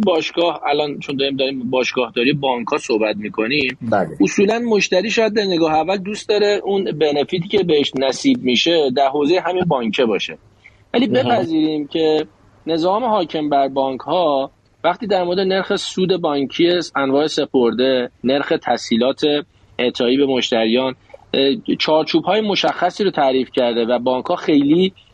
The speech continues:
Speaker 1: جای مانور و بازی ندارن در خدمات تخصصی خودشون، یک مقداری این بحث باشگاه رو ناچار هستن از خدمات بانکی به بیرون بیارن. ببینید، تمام توضیحاتی که دوستان من،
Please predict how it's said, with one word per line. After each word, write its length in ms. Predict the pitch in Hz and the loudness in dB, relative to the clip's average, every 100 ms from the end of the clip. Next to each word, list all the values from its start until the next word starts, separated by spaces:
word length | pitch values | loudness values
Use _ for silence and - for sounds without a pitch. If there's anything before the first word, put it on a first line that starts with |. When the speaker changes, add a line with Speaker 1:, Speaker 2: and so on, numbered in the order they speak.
| _ | _
Speaker 1:
جای 240 | 139 160 185 | 0 2 2
مانور 440 | 170 147 147 175 | 0 0 0 0
و 120 | 170 135 | 0 0
بازی 420 | 127 123 120 156 | 0 0 0 0
ندارن 460 | 165 160 127 117 | 2 2 0 0
در 260 | 113 120 113 - | 0 0 0 -6
خدمات 540 | - 123 123 123 143 | -4 -2 0 0 -2
تخصصی 680 | 170 151 120 117 - 113 120 | -2 -2 -2 -4 -4 -4 -2
خودشون، 680 | 110 117 110 - 165 147 139 - - - - | 0 0 0 0 2 2 0 -6 -20 -14 -2
یک 200 | 202 240 | -2 0
مقداری 480 | 202 175 170 185 220 | 0 2 2 2 2
این 220 | 214 208 | -2 0
بحث 400 | 196 196 185 - | 0 -2 -4 -4
باشگاه 640 | 202 185 151 - - 175 | -2 0 0 -2 0 0
رو 120 | 190 202 | 0 -2
ناچار 520 | 165 143 - 165 185 | -2 -2 0 0 2
هستن 460 | 170 185 - 202 | 0 -2 -2 -2
از 160 | 180 139 | 0 -2
خدمات 540 | - 131 131 131 127 | 0 0 0 -2 -2
بانکی 340 | 131 131 127 185 | -2 -2 -2 0
به 100 | 180 | 2
بیرون 300 | 139 139 151 | 2 2 2
بیارن. 260 | 110 90 82 _ - - | -2 -6 -8 _ -8 0
ببینید، 200 | 196 208 | 0 2
تمام 320 | 151 160 196 | 0 2 0
توضیحاتی 440 | 190 165 156 175 | 2 4 4 2
که 60 | 196 | 0
دوستان 420 | 165 151 160 170 | 0 0 0 0
من، 300 | 180 180 180 | 0 0 -2